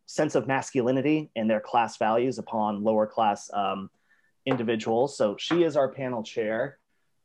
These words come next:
Uh, we have our first commentator as Sandra Manning, who is an expert on, you know, the politics of emancipation and, uh,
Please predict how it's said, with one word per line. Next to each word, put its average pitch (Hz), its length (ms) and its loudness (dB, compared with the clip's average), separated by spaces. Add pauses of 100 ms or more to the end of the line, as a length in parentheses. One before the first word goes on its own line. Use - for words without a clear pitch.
(140)
Uh, 110 260 0
we 139 180 2
have 139 260 4
our 123 100 4
first - 300 2
commentator 151 680 0
as 120 440 2
Sandra 135 640 2
Manning, 127 600 0 (120)
who 120 180 2
is 110 120 -2
an 110 80 -2
expert 120 500 0
on, 107 440 0 (360)
you 117 80 -4
know, 107 80 0
the 110 80 -4
politics 135 480 2
of 127 60 2
emancipation 123 880 -2
and, 101 420 -4
uh, 95 320 -2